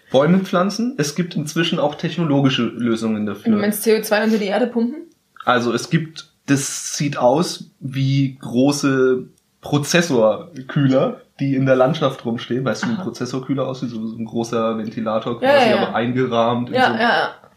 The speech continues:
Speaker 1: Gibt's als große Anlagen, stehen in der Landschaft
Speaker 2: Mhm.
Speaker 1: und die kurbeln halt ein wenig. Und da zieht's dann halt die ganze Zeit Luft durch. Also sprich Atmosphäre.
Speaker 2: Ja.
Speaker 1: Und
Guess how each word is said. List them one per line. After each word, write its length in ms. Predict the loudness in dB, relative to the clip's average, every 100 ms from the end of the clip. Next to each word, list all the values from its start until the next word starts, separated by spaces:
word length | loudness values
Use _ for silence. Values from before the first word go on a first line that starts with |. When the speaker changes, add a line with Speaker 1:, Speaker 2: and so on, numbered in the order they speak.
| -4
Speaker 1:
Gibt's 320 | -4 -2 -2
als 340 | 0 -2 -6
große 360 | -4 0 2 2
Anlagen, 520 | 0 0 -2 -4 -8 -10
stehen 300 | -4 -4 0
in 80 |
der 80 | 2
Landschaft 540 | 2 2 -2 -4 -6 -10
Speaker 2:
Mhm. 340 | -6 -2 0 0 -4 _ _
Speaker 1:
und 420 | 0 2 2 -2 -10 _ _ -12
die 120 | -10
kurbeln 420 | 0 4 6 6 4
halt 160 | 4
ein 60 | 2
wenig. 240 | 2 -4 -8 -20 _ _ _
Und 120 | -4 -2
da 120 | 0
zieht's 300 | -2 -4 0
dann 160 | 2
halt 140 | 2 2
die 40 |
ganze 300 | 2 0 0
Zeit 200 | -2 0
Luft 280 | 2 0 -2
durch. 240 | -4 -2
Also 160 | -2 -2
sprich 400 | -6 -2 -2 0
Atmosphäre. 800 | -2 0 -2 -2 -2 -2 -6 -8 -8
Speaker 2:
Ja. 380 | 0 2 2 -2 -12 _ _ _
Speaker 1:
Und 340 | 0 2 2